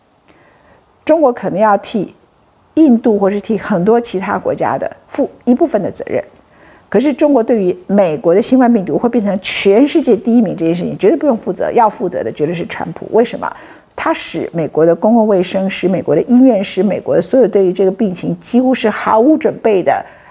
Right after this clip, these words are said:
而且是错误观念的，不断地在他推文告诉大家不要戴口罩的，变成今天的状况。所以是他使美国变成全球第一名，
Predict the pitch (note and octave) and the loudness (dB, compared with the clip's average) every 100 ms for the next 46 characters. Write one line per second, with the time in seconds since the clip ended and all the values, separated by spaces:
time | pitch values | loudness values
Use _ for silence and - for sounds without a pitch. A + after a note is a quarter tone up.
0 | - - A3+ F3+ - A3+ - - E4+ B3 | -4 -2 -2 -4 -6 -6 -4 0 2 2
1 | A#3 B3 A3+ B3 G3+ - - - - - | 2 2 4 4 2 0 -4 -4 -16 -20
2 | - A#3+ F4 B3+ B3+ B3 - D4+ B3+ A#3 | -8 0 2 2 2 0 0 0 2 2
3 | C4+ A#3+ A3+ A3 A#3+ D#4 D4 D4 A#3 - | 2 2 2 2 2 2 4 2 0 0
4 | - - A3 F3 F2+ - - _ _ _ | -4 0 0 2 -2 -6 -14 _ _ _
5 | _ - C4 A3+ - - D#3 - - - | _ -2 -2 0 -6 -10 -12 -12 -14 -12
6 | - - - - _ _ _ _ - A#3+ | -12 -12 -14 -14 _ _ _ _ -4 0
7 | A#3 - - - B3+ - C4 C4 - - | 0 -4 -10 -6 -6 -4 -4 -4 -8 -8
8 | - - - E3+ - - - F3 - - | -8 -10 -10 -8 -8 -8 -10 -8 -10 -8
9 | G3+ - D3+ - | -6 -4 -6 -8